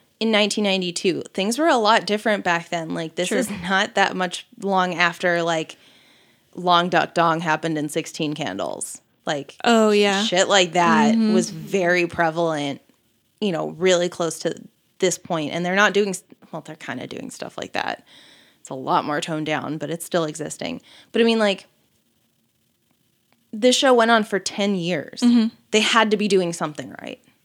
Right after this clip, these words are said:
Speaker 2: Right. And maybe we'll look back at this season or this episode even, i-, when we're in season eight
Speaker 1: Mm-hmm.
Speaker 2: and be like, "Look how much the show has grown,"
Speaker 1: Yeah.
Speaker 2: right? Like, that's the hope.
Speaker 1: Well, and, like, you know, when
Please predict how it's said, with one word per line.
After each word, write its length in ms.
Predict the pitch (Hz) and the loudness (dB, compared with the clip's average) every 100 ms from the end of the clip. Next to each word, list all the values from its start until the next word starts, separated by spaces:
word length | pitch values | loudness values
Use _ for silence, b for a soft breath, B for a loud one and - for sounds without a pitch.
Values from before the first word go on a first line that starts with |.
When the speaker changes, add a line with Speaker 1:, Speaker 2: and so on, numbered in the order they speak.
| - | -4
Speaker 2:
Right. 340 | 226 208 196 - | 0 2 0 2
And 260 | 240 247 | 6 8
maybe 540 | 262 269 285 277 254 - _ _ _ _ - | 8 8 8 6 4 -4 _ _ _ _ -8
we'll 340 | 220 226 226 | 4 6 8
look 240 | 214 208 - | 6 4 2
back 260 | 196 196 | 2 2
at 160 | 202 196 | 0 0
this 200 | 196 196 | 0 0
season 640 | - 190 190 226 240 262 269 | -2 0 2 2 4 4 2
or 240 | 202 185 | 0 2
this 260 | 180 196 180 | 2 0 -2
episode 420 | 175 208 233 233 | -4 -2 0 0
even, 400 | 240 254 262 262 B B B B _ _ | 2 2 2 0 B B B B _ _
i-, 120 | - - | -20 -8
when 280 | 208 202 190 | 0 2 2
we're 160 | 190 202 | 2 4
in 120 | 214 | 4
season 320 | 220 202 202 - | 4 2 2 2
eight 360 | 196 285 - - _ - | 0 0 -4 -16 _ -4
Speaker 1:
Mm-hmm. 160 | 220 | 0
Speaker 2:
and 140 | 226 220 | 2 4
be 120 | 226 | 6
like, 180 | 208 208 | 4 4
"Look 160 | 208 | 0
how 120 | 208 | 0
much 280 | 202 190 - | 0 0 -2
the 100 | 185 | -4
show 220 | 185 165 | -2 -2
has 160 | 175 156 | -4 -6
grown," 480 | - 185 98 65 226 | -4 -2 -2 -4 2
Speaker 1:
Yeah. 200 | 196 202 | 6 8
Speaker 2:
right? 120 | 214 | 6
Like, 160 | 226 208 | 4 6
that's 220 | 226 269 | 6 6
the 100 | - | 2
hope. 560 | - 190 208 175 185 - - _ | -8 0 2 2 0 -6 -20 _
Speaker 1:
Well, 140 | 294 302 | 4 6
and, 160 | 294 | 6
like, 340 | 294 277 269 - | 4 2 -2 -6
you 160 | - 269 | 0 2
know, 240 | 220 214 | 4 2
when 520 | 247 - 240 226 208 | 0 -2 0 0 -4